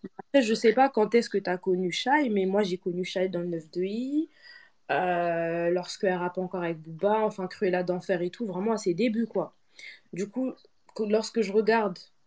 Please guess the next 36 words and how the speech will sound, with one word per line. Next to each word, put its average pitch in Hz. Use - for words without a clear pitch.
sa 190
carrière 208
sur 185
le 180
long 175
terme, 277
avec 196
tout -
ce -
qu'elle 220
a 202
déjà 185
fait, 330
parce -
que 196
peut-être 247
il -
y -
a -
des 185
gens 208
qui 196
ont 180
connu 175
Shai 175
à 170
Thibaut 165
Courtois, 262
mais 175
elle 160
avait 156
fait -
énormément 165
de 170
choses 170
avant. 170